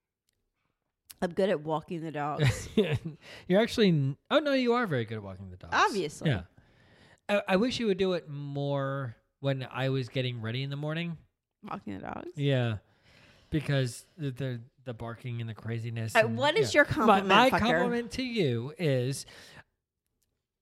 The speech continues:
Speaker 2: I honestly think you are the most fun person for me to hang out with is.
Speaker 1: <gasps> With, find out this. What?
Speaker 2: Even, even without, like, love and affection and sensuality and all that other bullshit.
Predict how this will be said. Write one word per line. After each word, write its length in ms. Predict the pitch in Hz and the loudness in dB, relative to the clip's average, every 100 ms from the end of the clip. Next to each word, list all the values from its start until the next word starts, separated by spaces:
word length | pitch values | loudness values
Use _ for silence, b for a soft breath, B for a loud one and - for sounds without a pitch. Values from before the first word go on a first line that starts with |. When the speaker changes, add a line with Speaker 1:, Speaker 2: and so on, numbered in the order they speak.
| _ _ _ | _ _ _
Speaker 2:
I 260 | 151 180 226 | 4 4 2
honestly 680 | 180 190 214 - 196 202 196 | 0 2 0 -2 0 0 0
think 600 | - - 175 113 - - _ - | -4 2 2 2 -6 -18 _ 0
you 160 | 156 | 4
are 60 | 160 | 4
the 100 | 139 | 4
most 540 | 135 139 147 151 - - | 0 2 0 -2 -8 -2
fun 220 | 143 143 | -2 0
person 380 | - 131 151 139 | 0 -2 -4 -8
for 120 | 151 | -6
me 120 | 139 | -6
to 100 | 127 | -6
hang 260 | 123 120 113 | -6 -6 -6
out 180 | 113 349 | -6 -4
with 120 | 147 | 0
is. 200 | 190 226 | 2 0
Speaker 1:
<gasps> 100 | - - 453 427 392 339 302 B B _ - | -2 -8 -10 -14 -16 -20 -20 B B _ -4
With, 260 | 233 - _ 190 | -4 -4 _ -4
find 200 | 190 175 | -2 0
out 260 | 269 - | -4 -4
this. 300 | - - 180 - | -6 -6 -8 0
What? 240 | 214 254 | 2 2
Speaker 2:
Even, 400 | 202 254 311 320 202 - | -2 -4 -4 -10 -14 -6
even 420 | 180 220 262 285 | -4 -4 -6 -6
without, 420 | 277 262 220 160 | -6 -4 -6 -6
like, 200 | 180 170 | -10 -10
love 460 | 156 147 151 160 160 | -8 -4 -2 -2 -4
and 100 | 190 | -6
affection 840 | 196 - - 165 - - 175 175 | -6 -8 -8 -8 -6 -2 -2 0
and 280 | 170 165 156 | -2 -2 -4
sensuality 840 | - 170 156 170 170 165 165 170 | -6 -8 -6 -6 -4 -4 -4 -6
and 80 | 170 | -6
all 120 | 156 | -4
that 140 | 165 165 | -4 -4
other 340 | 156 165 156 151 147 _ _ _ _ _ | -2 -4 -4 -10 -16 _ _ _ _ _
bullshit. 460 | 156 147 - 143 | -2 -2 -2 -6